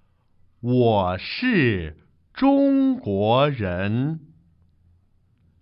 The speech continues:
你会说中文吗？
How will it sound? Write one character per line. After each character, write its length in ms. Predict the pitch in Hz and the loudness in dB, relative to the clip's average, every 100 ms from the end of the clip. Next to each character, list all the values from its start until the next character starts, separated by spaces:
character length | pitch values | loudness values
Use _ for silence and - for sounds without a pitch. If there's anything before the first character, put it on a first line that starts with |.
| _ - | _ -2
你 600 | 131 135 123 113 104 104 | 2 2 2 0 0 -2
会 720 | - - 277 214 147 117 110 | -6 -2 2 4 4 2 -2
说 800 | - - 240 240 240 233 226 220 _ - | -6 -8 -6 -2 0 0 -2 -8 _ -4
中 680 | 277 277 285 277 277 277 143 | 0 2 0 0 0 0 0
文 340 | 104 104 110 | 0 0 0
吗？ 720 | 127 180 202 175 160 156 | -2 0 4 6 4 2